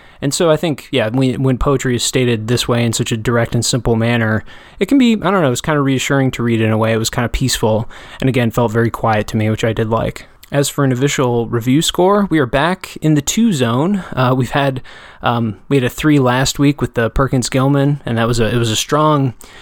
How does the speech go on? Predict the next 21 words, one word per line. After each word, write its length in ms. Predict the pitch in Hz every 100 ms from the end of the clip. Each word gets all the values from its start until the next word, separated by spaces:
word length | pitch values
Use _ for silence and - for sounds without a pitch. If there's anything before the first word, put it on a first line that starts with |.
| -
extremely 720 | - - - 160 180 175 151
celebratory 720 | 139 139 135 127 120 127 123 -
three. 380 | 123 120 123 - -
This, 160 | - 214
I 100 | 151
think, 160 | 135
is 80 | 127
a 80 | 123
solid 380 | - 120 120 117
two, 380 | - 107 113 104
and 120 | 131 127
so 200 | 131 120
for 120 | 127
our 80 | 120
podcast, 520 | 127 123 - 120 -
a 60 | 117
rating 360 | 117 117 117
of 80 | 107
a 40 |
two 260 | 104 - 123
means 400 | 120 120 120